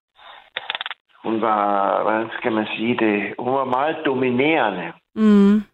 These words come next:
Speaker 1: Øh, men på en måde, som man ikke rigtig lagde mærke til det. Altså, øh, folk, der kender hende, de synes, hun er fantastisk, eller syntes, hun er død for mange år siden.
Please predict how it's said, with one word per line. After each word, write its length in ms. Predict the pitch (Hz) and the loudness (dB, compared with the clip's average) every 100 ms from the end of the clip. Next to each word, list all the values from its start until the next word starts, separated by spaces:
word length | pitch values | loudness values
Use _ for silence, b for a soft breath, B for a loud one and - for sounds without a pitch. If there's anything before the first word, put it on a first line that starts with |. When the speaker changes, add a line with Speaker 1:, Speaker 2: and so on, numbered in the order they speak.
| _ _ _ _ _ - | _ _ _ _ _ -4
Speaker 1:
Øh, 340 | 95 92 90 | 0 0 0
men 400 | 98 110 110 110 | -2 -2 0 -2
på 180 | 110 110 | -2 -2
en 120 | 110 | 0
måde, 440 | 107 110 123 147 143 | 0 0 2 0 -2
som 100 | 120 | -4
man 180 | 107 101 | -2 -2
ikke 200 | 117 - | -2 -2
rigtig 200 | 131 120 | -2 -2
lagde 220 | 95 95 | 0 0
mærke 400 | 90 92 107 - - - | 0 0 0 0 -6 -4
til 180 | 90 | -2
det. 160 | 76 - | -2 -2
Altså, 280 | - - 95 - B B B B B B _ - | -4 -2 -4 -4 B B B B B B _ -4
øh, 1000 | 87 87 85 82 82 - - - - - - - | 0 2 2 0 -2 -4 -6 -4 -6 -8 -12 -4
folk, 220 | 135 143 | -4 -2
der 80 | 120 120 - | -6 -4 -2
kender 200 | 139 117 | -2 -2
hende, 240 | 95 92 110 | -4 -6 -2
de 60 | |
synes, 280 | - 131 131 | 0 0 0
hun 160 | 117 107 | -4 -4
er 160 | 101 | -2
fantastisk, 720 | 101 101 - - 123 - - - | -2 -2 -2 -4 -4 -6 -16 -10
eller 300 | 85 87 85 78 - | -4 0 0 0 -4
syntes, 580 | - - 123 - 80 - | -2 0 -2 -2 -2 0
hun 160 | 87 | 0
er 60 | 92 | -2
død 300 | 87 90 - | 0 -2 -2
for 80 | 85 | -2
mange 280 | 90 87 90 | 0 0 0
år 180 | 85 | -2
siden. 380 | 82 87 98 92 | -4 -4 -4 -4